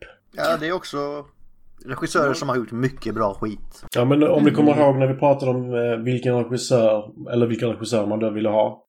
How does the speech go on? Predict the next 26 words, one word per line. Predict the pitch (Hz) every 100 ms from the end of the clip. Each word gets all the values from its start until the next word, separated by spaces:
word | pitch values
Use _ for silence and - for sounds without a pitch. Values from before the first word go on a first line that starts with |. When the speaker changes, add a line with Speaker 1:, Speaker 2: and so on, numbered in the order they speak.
| -
Speaker 2:
eh, | 107
med | 107
Speaker 1:
Mm. | 110
Speaker 2:
sig | 104 -
på |
en | 110
öde | 117 110 104
ö, | 107 95
så | 92 113
är | 107 98
det | 101
faktiskt | 95 101 101 - - _ -
Coen-bröderna. | 113 101 95 98 87 87 87 _ _ _
För | 110
det, | 110 110 110
där | 113 113
är | 110
s-, | 101 - - - - - - _ _
de | 127 120
är |
duktiga | 113 110 135 135 - 113 107 104 - _ -
på | 113 107 107
mer | 110 120 107 95 101
än | 104
en | 95 92
sak, | - 82 87